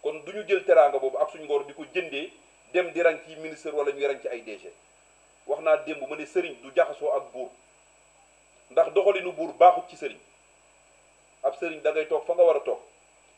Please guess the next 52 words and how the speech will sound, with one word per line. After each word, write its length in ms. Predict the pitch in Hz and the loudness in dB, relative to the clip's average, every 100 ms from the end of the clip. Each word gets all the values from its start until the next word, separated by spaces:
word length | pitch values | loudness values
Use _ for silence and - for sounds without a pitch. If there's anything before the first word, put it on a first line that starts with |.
| _ - | _ -14
Nitu 240 | 170 202 | -12 -12
buur 220 | 165 185 | -8 -6
ba 120 | 170 196 | 0 0
la 80 | |
soxla 260 | 196 190 160 | 0 0 0
fekk 220 | 185 190 | -2 -4
la 100 | 170 | -2
fa 100 | 175 | -2
nga 80 | 180 | 0
lay 120 | 180 | 0
fekk. 220 | 175 165 - - _ _ _ _ _ - | 0 -2 -2 -20 _ _ _ _ _ -10
La 140 | 151 | -4
ngeen 180 | 185 190 | -2 0
waxante 300 | 185 170 - | 2 2 0
nga 100 | 151 | 0
waxan 260 | 156 151 143 | 0 0 -4
ko, 100 | 147 | -8
lu 100 | 175 | -4
mu 60 | 214 | 2
la 80 | |
mën 140 | 208 180 | 2 2
a 80 | 175 | 0
jariñ 220 | 175 165 | 0 0
ci 80 | - | -8
say 160 | 180 165 | -6 -4
projet 340 | 170 165 156 | -4 -4 -6
yi 60 | 151 | -14
l'islam 300 | - 147 139 | -6 -4 -4
mu 60 | 139 | -4
jariñ 240 | 147 139 | -6 -4
la 60 | 120 | -10
ko. 80 | - _ _ _ | -12 _ _ _
Loo 160 | 139 170 | 0 0
ko 80 | 165 | 0
mën 140 | 151 | -6
a 20 | |
ñaanal 280 | 147 139 139 | -6 -6 -6
nga 80 | 131 | -8
ñaanal 260 | 135 131 123 | -6 -6 -6
ko 100 | 120 | -12
ko 100 | 123 | -8
nga 100 | 120 | -2
bàyyi 200 | 120 113 | -2 -4
ko 80 | |
mu 80 | 107 | -16
dem. 120 | 101 - _ _ _ _ _ _ _ - - - - - | -16 -18 _ _ _ _ _ _ _ -20 -20 -20 -20 -10
Loolu 200 | 123 147 | -6 -4
mooy 180 | 156 147 | -4 -4
tax 160 | 151 131 | -4 -4
li 120 | 135 | -6
nga 100 | 151 | -4
am 120 | 147 | -4